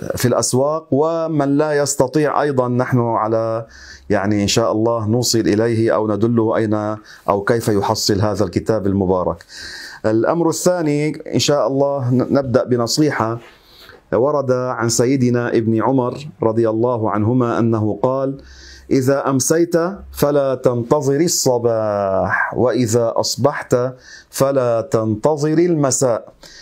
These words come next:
هذا أحباب لأجل أن يكون الإنسان يعمل للآخرة ولا يتعلق بهذه الدنيا الفانية ولا يطول أمله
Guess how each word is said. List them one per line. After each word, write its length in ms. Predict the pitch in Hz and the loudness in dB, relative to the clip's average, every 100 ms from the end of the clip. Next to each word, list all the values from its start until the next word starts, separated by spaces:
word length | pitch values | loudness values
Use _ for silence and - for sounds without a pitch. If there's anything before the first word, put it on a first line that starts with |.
| - - | -20 -4
هذا 380 | 156 170 147 127 | -2 0 0 -2
أحباب 480 | 127 135 156 156 127 | 0 0 0 -2 0
لأجل 560 | 135 135 143 135 147 | 2 4 4 2 0
أن 180 | - 131 | 2 2
يكون 340 | 123 123 151 | 0 0 0
الإنسان 680 | 131 - 120 - 135 139 139 139 - - - | 0 2 0 2 0 -2 -4 -6 -14 -20 -4
يعمل 380 | 113 143 135 131 | 0 2 2 0
للآخرة 840 | 120 117 110 143 131 143 147 160 - - | 2 2 2 2 0 0 0 -2 -6 0
ولا 360 | 123 135 131 | 2 2 0
يتعلق 640 | 120 117 120 135 120 - - | 0 0 0 2 0 0 -2
بهذه 500 | 98 120 131 113 107 | 0 2 2 0 0
الدنيا 680 | 95 95 131 131 110 101 - | 0 0 2 2 0 0 0
الفانية 720 | 104 - 131 147 147 156 165 - - - - 107 | 0 0 0 0 0 -2 -6 -12 -20 -20 -6 0
ولا 300 | 127 143 139 | 2 2 0
يطول 520 | 131 127 156 143 - | 0 0 2 2 2
أمله 540 | 127 160 156 117 95 | 2 2 2 0 -2